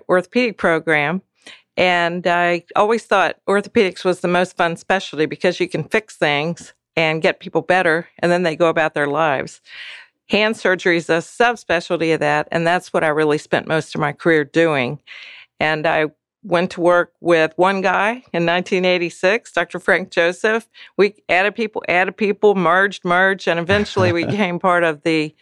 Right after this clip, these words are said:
Speaker 1: mega group, uh, Resurgence Orthopedics, which is now the third largest group in the country.
Speaker 2: I didn't realize it was that large. I definitely knew it was certainly one of the largest, if not the largest in the region, but wow, that's pretty impressive.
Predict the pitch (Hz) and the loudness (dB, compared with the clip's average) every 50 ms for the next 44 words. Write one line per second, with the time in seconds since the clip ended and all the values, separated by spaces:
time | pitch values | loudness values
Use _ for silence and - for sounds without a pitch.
0 | - - - _ _ _ - 185 196 196 190 185 - - 165 151 151 156 151 - | -20 -20 -20 _ _ _ 0 0 0 0 0 -2 -2 0 2 2 2 2 0 -6
1 | - - - _ - 160 160 156 151 147 - - 156 - - 190 170 143 143 143 | -12 -20 -14 _ -4 -2 0 0 0 -2 -2 -4 -4 -2 0 0 0 0 -4 -6
2 | - - 156 151 - _ - 190 156 139 - - 165 156 - 156 156 151 - 156 | -4 -2 -2 -2 -2 _ -2 -2 -2 -2 -2 -4 -6 -4 -2 -2 -2 -2 -2 -2
3 | 156 156 156 143 143 135 135 - _ - 175 156 151 143 147 147 143 139 139 135 | 0 -2 0 0 0 0 -2 -2 _ -2 0 0 0 0 0 0 0 -2 -6 -6
4 | - - 143 139 - 131 131 135 - - 131 - 135 - - - - 147 _ - | -4 -2 -2 -2 -2 -6 -8 -6 -4 -4 -4 -4 -4 -4 -4 -4 -6 -6 _ -2
5 | - - 151 160 147 113 117 123 120 113 117 107 98 113 107 92 104 120 131 80 | 0 2 2 2 2 2 2 2 4 4 2 2 0 -2 -2 0 2 2 2 2
6 | 80 101 98 98 95 90 110 107 98 139 139 - 147 123 113 110 107 107 110 107 | 2 0 -2 0 0 0 0 2 2 0 0 0 -2 -2 -2 -2 0 0 2 2
7 | 107 104 107 - 104 104 98 95 101 92 _ _ _ - - - 131 127 87 110 | 2 0 0 0 -2 -2 -2 -4 -6 -10 _ _ _ -18 -4 0 0 0 0 0
8 | 104 104 110 107 104 95 98 92 104 104 107 104 98 98 95 - 101 - 107 104 | 0 0 0 0 0 0 -2 0 2 2 2 2 0 -2 -4 -4 -4 -2 0 0
9 | 110 - 95 92 92 92 95 95 95 90 - - 98 92 90 85 85 98 113 127 | 0 0 -2 0 0 0 0 -2 -2 -4 -4 -2 -2 -2 -2 -2 -2 0 0 0
10 | 135 123 90 87 87 87 82 87 90 87 - - 101 113 110 95 - 131 - - | 0 -2 -4 -4 -4 -4 -4 -4 -4 -4 -4 -2 -2 0 0 0 -2 -4 -4 -2
11 | - 113 87 85 - - - 156 - - - 123 | -2 -2 -2 -2 -4 -4 -4 -4 -4 -6 -8 -8